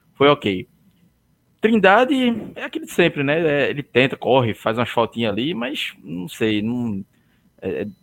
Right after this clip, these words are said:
nunca faz muita diferença no jogo, não. Assim como o Giovani também é difícil. Giovani fez diferença em um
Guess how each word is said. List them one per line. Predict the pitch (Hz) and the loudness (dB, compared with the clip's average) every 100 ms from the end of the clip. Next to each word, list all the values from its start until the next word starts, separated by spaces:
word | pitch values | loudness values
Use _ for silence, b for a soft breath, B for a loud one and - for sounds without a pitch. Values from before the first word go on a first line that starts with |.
| _ | _
nunca | 127 143 202 | -12 -4 -4
faz | - 135 135 113 | 2 2 2 2
muita | 120 156 151 | 2 2 2
diferença | 143 - 123 127 127 | -2 2 0 0 -4
no | |
jogo, | 110 120 113 | -2 -2 0
não. | 104 | -2
Assim | 117 | -4
como | 156 156 | -4 0
o | |
Giovani | 131 120 101 131 | 2 2 4 0
também | - 104 107 | 0 -2 -2
é | |
difícil. | 127 - 123 - b b | -4 -6 -10 -10 b b
Giovani | - 127 143 | -2 -2 0
fez | 139 107 | -4 -4
diferença | - 131 147 139 - | -10 -4 0 0 -2
em | 131 | -2
um | 151 185 165 | 0 0 -2